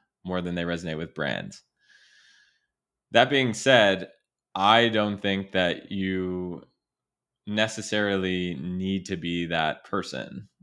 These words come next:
um, long term. So I think that you can, like, shift out of it at one point. So one option is you shift out of it once you are starting to see, I don't know, fifty, a hundred thousand subs,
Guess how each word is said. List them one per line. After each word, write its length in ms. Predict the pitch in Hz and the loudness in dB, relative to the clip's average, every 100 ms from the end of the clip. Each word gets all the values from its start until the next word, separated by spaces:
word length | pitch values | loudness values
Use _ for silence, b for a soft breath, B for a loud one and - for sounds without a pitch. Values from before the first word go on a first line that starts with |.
| _ | _
um, 640 | 87 87 85 87 87 85 80 | -4 -2 -2 -4 -6 -8 -10
long 320 | - 92 92 90 | -4 0 0 -2
term. 400 | 87 76 - - | -6 -8 -10 -18
So 140 | - 101 | -4 0
I 80 | 101 | 2
think 200 | 127 131 | 0 4
that 360 | 107 92 - - | 4 4 0 -10
you 120 | 95 | -12
can, 200 | 92 95 | -6 -4
like, 200 | 90 80 | -4 -6
shift 400 | - - 110 - | -6 2 2 2
out 200 | 92 95 | 2 2
of 120 | 98 78 | 0 -4
it 220 | 76 - | -8 -6
at 120 | 82 78 | -8 -6
one 200 | 78 80 | -8 -10
point. 340 | 78 80 98 _ | -10 -8 -10 _
So 160 | - | -4
one 180 | 104 143 | 4 6
option 380 | 160 131 - 107 | 6 4 2 -2
is 240 | 95 90 | -2 -4
you 140 | 85 87 | -8 -10
shift 320 | - 110 - | -2 -2 2
out 160 | 90 87 | 0 0
of 100 | 87 | -2
it 240 | 82 - _ | -4 -4 _
once 320 | 92 92 87 | -6 -4 -4
you 380 | 90 87 85 82 _ _ _ _ _ _ _ _ _ - | -6 -4 -4 -8 _ _ _ _ _ _ _ _ _ -4
are 140 | 95 | -4
starting 280 | - 101 95 | 2 2 2
to 80 | 92 | 0
see, 400 | - 90 90 - | -2 -2 -2 -4
I 80 | |
don't 80 | 92 | -6
know, 140 | 85 85 | -6 -8
fifty, 400 | - 95 - 90 | -6 -6 -4 -4
a 60 | |
hundred 260 | 98 90 87 | -4 -6 -2
thousand 380 | 85 85 90 101 | 0 0 -4 2
subs, 500 | 147 135 123 123 | 6 6 4 -4